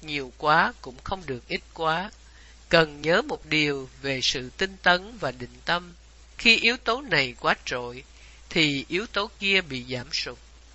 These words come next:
Có quá nhiều tinh tấn, định tâm bị giảm sút. Nhưng khi không có đủ tinh tấn, định tâm cũng bị giảm sút. Định tâm cũng không được nhiều quá.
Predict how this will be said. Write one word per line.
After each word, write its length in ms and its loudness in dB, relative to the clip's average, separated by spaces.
Có 100 0
quá 200 6
nhiều 320 -2
tinh 280 -2
tấn, 340 2
định 300 -4
tâm 300 2
bị 200 -6
giảm 240 -4
sút. 240 -8
Nhưng 260 0
khi 240 4
không 300 -2
có 100 -2
đủ 240 -8
tinh 360 -6
tấn, 260 2
định 320 -4
tâm 340 4
cũng 300 -12
bị 300 -6
giảm 260 -4
sút. 240 -6
Định 340 0
tâm 280 2
cũng 220 -14
không 280 -4
được 260 -4
nhiều 300 -10
quá. 380 0